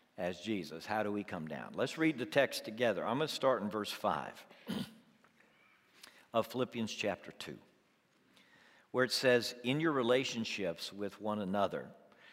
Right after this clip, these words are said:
have the same mindset as Christ Jesus, who being in very nature God,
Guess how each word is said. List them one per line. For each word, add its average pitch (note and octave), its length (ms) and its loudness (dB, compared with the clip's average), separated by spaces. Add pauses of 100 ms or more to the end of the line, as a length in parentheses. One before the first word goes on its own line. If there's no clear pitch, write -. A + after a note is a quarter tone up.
(320)
have B2+ 340 6
the A2 100 0
same D3 720 2 (460)
mindset A2 800 2 (600)
as G2+ 260 0
Christ - 440 -2
Jesus, - 640 -4 (680)
who C3+ 180 -2
being D3 420 4
in A#2+ 240 2
very B2+ 440 8
nature A#2 520 2
God, F2+ 680 2